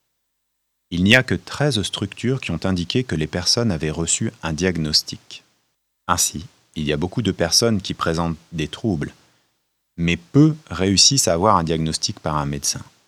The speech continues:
Les professionnels de santé qui ont fait le diagnostic sont d'abord des gériatres, des médecins spécialisés dans le vieillissement, et des neurologues. Seulement six personnes ont été reçues dans un centre mémoire, et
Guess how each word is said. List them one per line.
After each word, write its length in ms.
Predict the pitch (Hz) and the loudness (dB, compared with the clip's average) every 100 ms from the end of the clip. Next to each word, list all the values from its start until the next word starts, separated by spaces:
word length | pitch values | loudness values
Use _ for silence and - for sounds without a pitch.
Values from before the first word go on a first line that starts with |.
| _ _ _ _ _ _ _ _ _ _ _ _ | _ _ _ _ _ _ _ _ _ _ _ _
Les 80 | 85 | -4
professionnels 680 | - 92 - - 90 90 82 | 0 0 6 6 6 4 2
de 80 | 76 | 2
santé 420 | - 82 - 143 | 2 2 0 -2
qui 120 | - | -2
ont 60 | 76 | -4
fait 160 | 80 | -4
le 100 | 76 | -4
diagnostic 680 | 69 73 78 82 - 139 - - _ - | -2 -2 0 -2 0 -2 -4 -18 _ 4
sont 260 | - 92 | 6 6
d'abord 520 | 85 107 113 147 151 113 | 6 6 8 6 4 2
des 360 | 85 82 78 | 2 2 4
gériatres, 680 | 76 117 110 85 - - - _ _ _ _ _ _ _ _ - | 6 6 4 4 2 -4 -20 _ _ _ _ _ _ _ _ -12
des 120 | - | -8
médecins 320 | 67 - 98 | -2 0 0
spécialisés 580 | - 82 - 76 76 90 | 0 -2 -2 -2 -2 -2
dans 100 | 85 | -2
le 80 | 71 | -2
vieillissement, 500 | 76 82 90 - - _ _ _ _ _ _ _ | -2 0 0 0 -6 _ _ _ _ _ _ _
et 100 | 139 | 0
des 140 | 131 | 4
neurologues. 640 | 120 110 90 85 73 - - _ _ _ _ _ _ | 4 4 2 0 -2 -8 -14 _ _ _ _ _ _
Seulement 500 | - - 98 90 82 | 2 4 4 2 4
six 240 | - - | 6 6
personnes 480 | 190 131 110 - 139 | 4 0 0 0 2
ont 60 | 110 | 0
été 320 | 95 92 98 | -2 0 0
reçues 360 | 92 98 - 143 | 2 2 2 0
dans 220 | 98 82 | 0 0
un 100 | 80 | 6
centre 440 | - 156 156 - | 6 6 2 2
mémoire, 640 | 104 95 80 67 - - _ _ _ _ _ _ | 2 2 2 2 0 -8 _ _ _ _ _ _
et 120 | 80 | -10